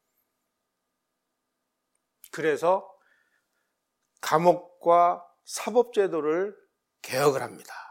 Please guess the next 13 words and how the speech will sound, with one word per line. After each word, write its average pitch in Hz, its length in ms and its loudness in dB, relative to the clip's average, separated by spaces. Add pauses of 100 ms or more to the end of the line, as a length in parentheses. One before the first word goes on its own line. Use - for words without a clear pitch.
(1800)
그래서 196 520 4
일본 208 400 8
현직 262 420 4
판검사 254 480 4
이십칠 240 680 4
명을 214 360 6
데려다가 151 680 6
대한제국 175 600 4
법무보좌관으로 170 1200 2
파견을 190 440 2
해요. 95 280 -10 (520)
이 165 100 -6
사람들이 165 800 4